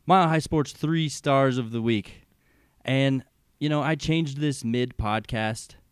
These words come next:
so I'm gonna give it to both of 'em. First, we're gonna give it to the Toronto Maple Leafs for those beautiful ret-, reverse retro jerseys. I loved 'em. I don't know. I saw people online ripping 'em, like Jackie Redmond from N H L Network.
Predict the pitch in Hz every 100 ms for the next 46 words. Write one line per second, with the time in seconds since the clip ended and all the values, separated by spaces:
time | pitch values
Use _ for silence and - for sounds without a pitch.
0 | _ _ _ _ _ - 113 139 131 123
1 | 107 - - 92 87 85 78 73 73 -
2 | 139 139 - 139 131 123 120 113 110 117
3 | 101 95 107 104 104 104 101 98 98 101
4 | 92 90 92 - _ _ _ - 98 92
5 | 90 82 85 92 104 117 113 - 107 101
6 | 98 95 - 104 101 107 - 98 101 113
7 | 104 104 110 120 110 113 131 101 113 92
8 | 87 127 131 90 117 - 151 - 139 123
9 | 113 101 110 107 101 90 92 107 98 -
10 | - - 90 120 123 135 92 110 107 113
11 | 104 107 113 117 113 95 98 101 101 107
12 | 98 104 82 107 107